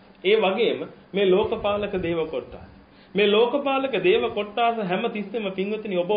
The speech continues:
ආරක්ෂා කරනවා. ඔබගේ මුවින් "බුද්ධං සරණං ගච්ඡාමි" කියලා පිට වුණා නම් ඒ පිටවීමත් හොඳටම ඇති. හැබැයි ඒ, දැන් ඔබ, ඔබ අමු මිත්‍යා දෘෂ්ටිකයෙක් වෙලා, ඒ කියන්නේ කිසිම දහමක් නැහැ, හරි මිත්‍යා දෘෂ්ටිකයි. නමුත් ඔබගේ පිටින්,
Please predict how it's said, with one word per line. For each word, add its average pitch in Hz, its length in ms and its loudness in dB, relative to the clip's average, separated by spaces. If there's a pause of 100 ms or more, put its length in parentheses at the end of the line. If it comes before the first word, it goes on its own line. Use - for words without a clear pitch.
ආරක්ෂා 180 520 0
කරනවා. 135 380 -8
ඔබගේ 202 360 2
මුවින් 196 300 -2
"බුද්ධං 185 380 0
සරණං 190 420 -2
ගච්ඡාමි" 202 500 -2
කියලා 185 260 -2
පිට 170 160 -8
වුණා 196 280 -2
නම් 190 180 -2 (120)
ඒ 190 180 4
පිටවීමත් 214 640 -2
හොඳටම 208 480 -4
ඇති. 175 280 -4 (720)
හැබැයි 202 360 2
ඒ, 175 400 2
දැන් 170 220 0 (100)
ඔබ, 156 160 0 (120)
ඔබ 165 160 0 (640)
අමු 226 220 0
මිත්‍යා 226 440 2
දෘෂ්ටිකයෙක් 220 600 -2
වෙලා, 185 260 0 (480)
ඒ 165 180 0
කියන්නේ 202 300 -2
කිසිම 196 360 -4
දහමක් 196 460 0
නැහැ, 208 260 0
හරි 190 200 0
මිත්‍යා 214 380 0
දෘෂ්ටිකයි. 180 440 -2
නමුත් 220 260 0
ඔබගේ 220 320 2
පිටින්, 214 320 -4